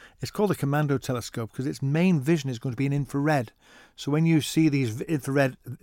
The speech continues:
um, images, where ghostly sort of white images, that's the wavelength, uh, the James Webb is going to be looking at.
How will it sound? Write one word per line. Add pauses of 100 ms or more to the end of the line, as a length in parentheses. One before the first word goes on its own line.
(160)
um,
images, (280)
where
ghostly
sort
of
white
images, (320)
that's
the
wavelength,
uh,
the
James
Webb
is
going
to
be
looking
at.